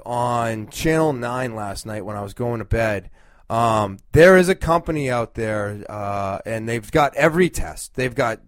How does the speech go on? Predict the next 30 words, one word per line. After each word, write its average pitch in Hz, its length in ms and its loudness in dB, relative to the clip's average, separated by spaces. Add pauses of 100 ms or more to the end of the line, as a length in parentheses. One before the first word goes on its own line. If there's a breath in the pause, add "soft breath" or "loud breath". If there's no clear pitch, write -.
(140)
testosterone, 123 1000 -2
blood, 135 560 4 (320 soft breath)
this, 151 300 2
that, 131 280 0
the 120 120 -2
other 143 160 4
thing. 120 300 -4
So 156 220 2
there 180 240 2
are 156 360 0
all 147 560 0
kinds 135 420 -4
of 117 140 -14
companies 120 580 -4
out 98 180 -6
there. 98 220 -8
If - 120 -18
you 156 400 -2
don't 147 420 2
have 135 260 -4
access 117 540 -6
to 110 180 -8
a 95 40 -10
doctor 107 680 -8 (540 soft breath)
or 147 420 6
insurance 127 720 -4
or 95 160 -14
anything 151 440 -4
like 123 260 -6
that, 107 400 -6